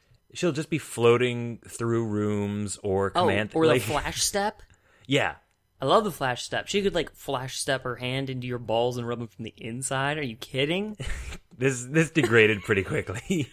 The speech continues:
Speaker 1: <laughs> Um,
Speaker 2: <laughs>
Speaker 1: and the superpowers that she has are somehow related to the gems on Tenchi's sword. The details are animated away a few times, but
Speaker 2: <laughs> I, I like that.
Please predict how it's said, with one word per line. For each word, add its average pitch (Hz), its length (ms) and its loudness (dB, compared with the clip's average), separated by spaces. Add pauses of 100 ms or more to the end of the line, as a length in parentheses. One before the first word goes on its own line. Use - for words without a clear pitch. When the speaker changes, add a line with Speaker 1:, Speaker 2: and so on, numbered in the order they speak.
(340)
Speaker 1:
<laughs> - 420 -14
Um, 107 400 0 (160)
Speaker 2:
<laughs> - 180 -8
Speaker 1:
and 143 300 -2 (880)
the 135 80 -2
superpowers 214 560 2
that 131 180 -2
she 226 100 -4
has 113 600 -2
are 98 320 -2
somehow 127 340 -2
related 104 520 -2
to 117 100 -6
the 101 80 -2
gems 104 400 -4
on 95 260 -4
Tenchi's 110 420 -6
sword. 139 480 -6 (760)
The 160 160 2
details 254 360 4
are 160 120 2
animated 117 380 2
away 95 500 0 (120)
a 127 60 -8
few 147 160 -2
times, 156 480 -6
but 104 320 2 (120)
Speaker 2:
<laughs> - 100 -20
I, 214 100 12
I 147 140 4
like 143 220 2
that. 120 280 -6